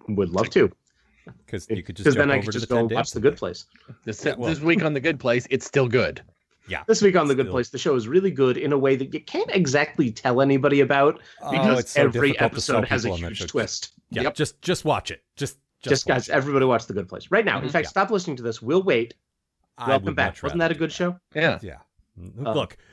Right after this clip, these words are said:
Speaker 2: we are, we are three episodes away from being the most accomplished Star Trek podcast ever produced, so we can't stop. Like, if we stop now, I will be disappointed for the rest of my damn life. We gotta
Speaker 1: Can't
Speaker 2: push
Speaker 1: stop,
Speaker 2: through
Speaker 1: won't
Speaker 2: this.
Speaker 1: stop. Clear eyes, full hearts, can't lose.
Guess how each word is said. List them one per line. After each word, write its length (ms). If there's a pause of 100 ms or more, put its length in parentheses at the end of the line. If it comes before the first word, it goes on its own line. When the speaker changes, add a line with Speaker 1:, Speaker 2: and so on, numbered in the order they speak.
(140)
Speaker 2:
we 160
are, 160 (140)
we 120
are 80
three 280
episodes 380
away 140
from 160
being 200
the 100
most 320
accomplished 460
Star 180
Trek 240
podcast 480
ever 220
produced, 420
so 140
we 100
can't 260
stop. 220
Like, 160 (160)
if 160
we 60
stop 320
now, 240
I 240
will 100
be 100
disappointed 480
for 60
the 80
rest 220
of 40
my 120
damn 260
life. 180
We 80
gotta 200
Speaker 1:
Can't 80
Speaker 2:
push 60
Speaker 1:
stop, 180
Speaker 2:
through 60
Speaker 1:
won't 120
Speaker 2:
this. 160
Speaker 1:
stop. 160
Clear 180
eyes, 200
full 180
hearts, 240
can't 240
lose. 280